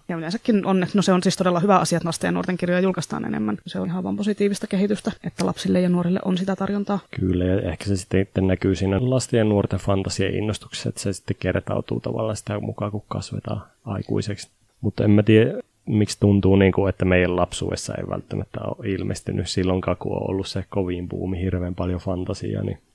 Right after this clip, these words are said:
Speaker 2: ehkä se on kirjastojenkin näkökulmasta ollut aina nämä genret vähän semmoinen alavireinen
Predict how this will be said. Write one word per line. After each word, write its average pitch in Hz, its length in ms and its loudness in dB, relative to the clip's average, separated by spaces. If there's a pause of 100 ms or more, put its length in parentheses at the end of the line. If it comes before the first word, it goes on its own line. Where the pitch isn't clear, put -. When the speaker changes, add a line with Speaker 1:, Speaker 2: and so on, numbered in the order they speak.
(180)
Speaker 2:
ehkä 98 280 -6
se 98 160 2
on 98 140 2
kirjastojenkin 98 640 2
näkökulmasta 95 720 -2
ollut 92 220 -2
aina 98 240 -4
nämä 98 220 -2 (240)
genret 92 540 -2 (360)
vähän 95 180 0
semmoinen 92 320 -2
alavireinen 87 720 -2